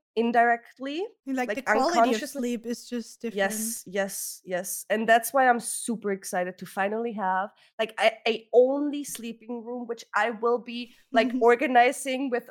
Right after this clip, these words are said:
Speaker 1: feng shui, everything, like,
Speaker 2: Oh
Speaker 1: the
Speaker 2: my God,
Speaker 1: colors. I,
Speaker 2: yes.
Speaker 1: I measured everything already, how to point the bed, which, like,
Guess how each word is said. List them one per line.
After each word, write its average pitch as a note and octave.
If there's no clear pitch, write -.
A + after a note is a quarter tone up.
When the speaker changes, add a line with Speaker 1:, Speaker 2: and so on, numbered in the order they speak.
Speaker 1:
feng A#3
shui, B3
everything, A#3+
like, A#3+
Speaker 2:
Oh C#4
Speaker 1:
the C4
Speaker 2:
my B3
God, A3
Speaker 1:
colors. C4
I, A#3+
Speaker 2:
yes. -
Speaker 1:
I B3+
measured A#3+
everything B3
already, A#3+
how A#3+
to -
point C#4+
the D4
bed, A3
which, -
like, A#3